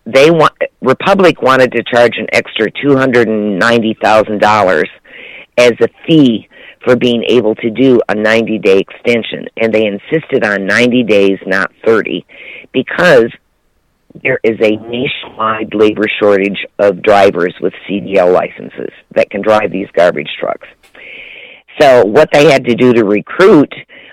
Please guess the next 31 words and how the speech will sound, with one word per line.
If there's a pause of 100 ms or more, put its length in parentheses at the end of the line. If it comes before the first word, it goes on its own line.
(140)
was
they
had
to
offer (120)
ninety-day
contracts, (100)
and
they
literally
were
recruiting
all
over
the
United
States. (640)
Ninety-day
contracts, (140)
pay
them
a
bonus, (720)
uh,
pay
their
travel
and
housing (480)
to
get